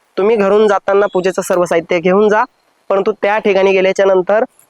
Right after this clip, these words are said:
जो तुमचा दुधाचा लोटा आहे, जो दुधाचा तांब्या आहे, तो वारुळात न टाकता तो एखाद्या गरीबाला प्यायला द्या. एखादा मजूर काम करत असेल, त्या मजुराला प्यायला देऊ शकता.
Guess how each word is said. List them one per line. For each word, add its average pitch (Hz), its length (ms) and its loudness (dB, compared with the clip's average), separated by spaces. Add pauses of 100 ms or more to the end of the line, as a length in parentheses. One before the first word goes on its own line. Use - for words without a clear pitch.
(160)
जो 175 100 0
तुमचा 190 260 0
दुधाचा 185 340 0
लोटा 190 280 0
आहे, 190 220 2
जो 190 200 0
दुधाचा 180 360 0
तांब्या 180 380 2
आहे, 180 180 0 (440)
तो 226 400 4 (280)
वारुळात 202 440 2
न 220 240 0
टाकता 165 300 -6 (720)
तो 202 140 2
एखाद्या 214 320 0
गरीबाला 190 400 2
प्यायला 226 280 0
द्या. 196 200 0 (240)
एखादा 180 220 -2
मजूर 185 240 0
काम 180 200 0
करत 180 200 -2
असेल, 190 220 -4
त्या 185 100 0
मजुराला 185 360 0
प्यायला 220 340 -2
देऊ 202 120 0
शकता. 175 380 -4